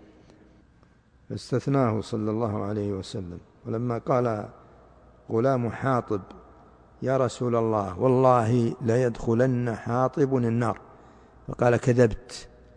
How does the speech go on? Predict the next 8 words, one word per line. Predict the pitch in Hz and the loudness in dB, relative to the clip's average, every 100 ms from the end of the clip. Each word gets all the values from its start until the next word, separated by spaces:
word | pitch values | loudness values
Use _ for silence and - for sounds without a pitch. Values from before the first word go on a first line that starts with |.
| - - _ - _ _ - - - | -20 -20 _ -20 _ _ -20 -18 -6
إن | 104 104 | -2 -2
حاطب | - 127 117 120 110 - - - - - - - | 0 0 2 -2 -4 -10 -20 -20 -20 -20 -20 -12
من | - 113 | -6 -4
أهل | 110 110 | -4 -4
بدر | 104 131 123 127 | -2 -2 0 -2
وبايع | 113 107 123 117 110 | -2 0 0 0 -2
تحت | 101 101 - | -6 -8 -6
الشجرة". | 104 - 98 90 | -8 -8 -10 -10